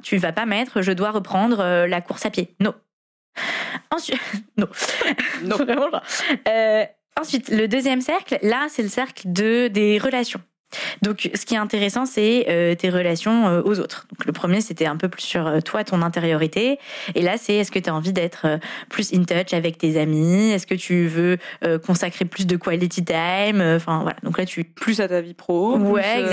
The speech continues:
Speaker 1: exact-,
Speaker 2: ça,
Speaker 1: exactement.
Speaker 2: ça peut être ça
Speaker 1: Avoir
Speaker 2: aussi,
Speaker 1: des meilleures
Speaker 2: ou moins.
Speaker 1: relations au travail. Euh, il y a plein de trucs. Donc, euh, et le troisième, qui est toujours le préféré vers lequel on va tout le temps, c'est, euh, le cercle de faire.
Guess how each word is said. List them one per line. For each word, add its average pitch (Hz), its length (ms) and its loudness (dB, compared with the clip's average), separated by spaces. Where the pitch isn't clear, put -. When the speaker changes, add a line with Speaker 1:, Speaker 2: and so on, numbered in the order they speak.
Speaker 1:
exact-, 180 60 -2
Speaker 2:
ça, 185 160 -4
Speaker 1:
exactement. 180 500 0
Speaker 2:
ça 220 120 2
peut - 40 0
être - 80 -4
ça 190 60 0
Speaker 1:
Avoir 190 180 0
Speaker 2:
aussi, 196 80 -6
Speaker 1:
des 208 60 2
meilleures 196 220 2
Speaker 2:
ou - 20 2
moins. 196 80 2
Speaker 1:
relations 185 320 -2
au 185 80 0
travail. 190 840 0
Euh, 165 240 4
il 170 80 0
y 170 40 2
a 170 60 0
plein 294 140 -2
de 359 60 -4
trucs. - 320 -8
Donc, 180 200 2
euh, - 180 0
et 262 80 0
le 220 100 2
troisième, 147 640 0
qui - 100 -10
est - 140 -16
toujours 190 320 2
le 156 80 4
préféré 160 480 0
vers 147 120 -4
lequel 156 220 -2
on 151 60 -2
va 143 100 -2
tout - 100 -4
le 156 60 -4
temps, 208 140 0
c'est, 180 300 2
euh, 160 120 2
le 165 120 2
cercle 180 280 -4
de 160 260 4
faire. - 280 -4